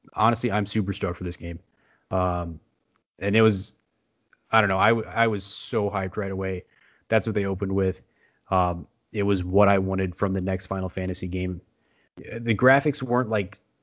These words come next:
crazy advanced, but, um, like, it, it was noticeably, like, more towards this gen maybe, but I don't know, it, I thought it looked great.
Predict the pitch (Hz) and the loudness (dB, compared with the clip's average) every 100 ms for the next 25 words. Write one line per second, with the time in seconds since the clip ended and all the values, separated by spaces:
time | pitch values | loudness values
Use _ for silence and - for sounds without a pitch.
0 | _ - - 117 113 113 107 113 110 98 | _ -14 -4 0 2 2 2 2 2 2
1 | 98 98 107 101 - 104 98 82 - _ | 2 2 2 0 -4 0 0 0 -10 _
2 | _ _ _ _ _ - 104 95 92 87 | _ _ _ _ _ -4 2 4 4 2
3 | 82 - - - - - - - _ _ | -6 -12 -20 -20 -20 -20 -20 -20 _ _
4 | _ _ - 101 117 117 123 120 107 107 | _ _ 0 4 6 8 8 8 6 6
5 | 110 107 107 107 107 101 95 - - 107 | 4 4 2 4 4 2 -2 -10 -10 -4
6 | 104 107 - 110 95 101 101 - 98 101 | 4 4 6 4 4 2 -2 0 0 2
7 | 107 113 110 104 95 - _ _ _ _ | 4 4 4 4 2 -6 _ _ _ _
8 | _ _ - 95 92 98 98 107 104 101 | _ _ 0 0 2 0 2 4 4 4
9 | 92 92 92 104 92 | 0 -4 -8 -8 -8